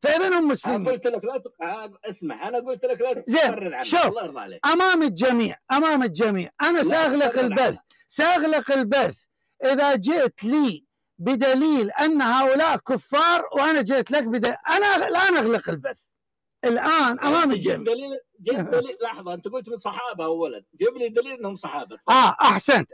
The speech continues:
Speaker 1: الآن ثبتنا أنهم
Speaker 2: أيوة.
Speaker 1: من المسلمين. وما عندك دليل
Speaker 2: لا، لا،
Speaker 1: ولا
Speaker 2: ما
Speaker 1: شو.
Speaker 2: ثبت، ما ثبت، ما ثبت. أولا أنت قلت
Speaker 1: يا
Speaker 2: صحابة، قلت
Speaker 1: أخونا
Speaker 2: كلمة صحابة.
Speaker 1: الزهراني، الزهراني،
Speaker 2: قلت الفضائي.
Speaker 1: الزهراني،
Speaker 2: قلت الفضائي.
Speaker 1: الزهراني، في نص
Speaker 2: صحابة.
Speaker 1: الحديث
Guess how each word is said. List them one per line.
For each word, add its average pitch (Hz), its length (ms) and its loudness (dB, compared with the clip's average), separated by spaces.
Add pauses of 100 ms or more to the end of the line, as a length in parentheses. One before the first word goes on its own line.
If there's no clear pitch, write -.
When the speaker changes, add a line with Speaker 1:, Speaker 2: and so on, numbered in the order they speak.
Speaker 1:
الآن 311 360 6
ثبتنا 254 800 2
أنهم 285 240 4
Speaker 2:
أيوة. 302 100 4
Speaker 1:
من 294 220 4
المسلمين. 196 720 0 (520)
وما 247 220 4
عندك 302 340 4
دليل 233 320 2
Speaker 2:
لا، 233 160 2
لا، 247 140 4
Speaker 1:
ولا 330 100 4
Speaker 2:
ما 269 80 4
Speaker 1:
شو. 247 140 0
Speaker 2:
ثبت، 277 280 2
ما 285 240 -8
ثبت، 262 460 -12
ما 240 160 -8
ثبت. 233 340 -8 (140)
أولا 254 440 -6
أنت 285 160 -12
قلت 220 100 -6
Speaker 1:
يا 226 80 2
Speaker 2:
صحابة، 294 540 2
قلت 208 120 -2
Speaker 1:
أخونا 285 180 2
Speaker 2:
كلمة 196 160 2
صحابة. 202 120 -4
Speaker 1:
الزهراني، 226 600 2
الزهراني، 202 560 2
Speaker 2:
قلت 143 100 -8
الفضائي. 220 600 -4
Speaker 1:
الزهراني، 214 640 2
Speaker 2:
قلت 226 60 -2
الفضائي. 202 460 -8
Speaker 1:
الزهراني، 226 760 2
في 247 180 0
نص 285 220 2
Speaker 2:
صحابة. 262 140 2
Speaker 1:
الحديث 240 640 2